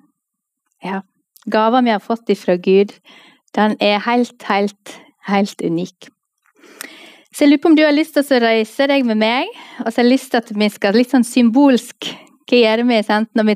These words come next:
tar imot en gave? Hvis vi kan reise oss, og så strekker vi ut hendene. Ehm, og så er vi litt stille en stund.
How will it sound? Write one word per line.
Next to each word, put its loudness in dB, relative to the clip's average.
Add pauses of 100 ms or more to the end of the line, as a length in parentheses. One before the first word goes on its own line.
tar 0
imot 0
en 0
gave? 0
Hvis -4
vi 0
kan 0
reise 0
oss, -4
og 0
så 0 (1700)
strekker 2
vi 6
ut -4
hendene. -2 (760)
Ehm, -2 (2250)
og -2
så 0
er 4
vi 6
litt 0
stille 2
en -6
stund. -8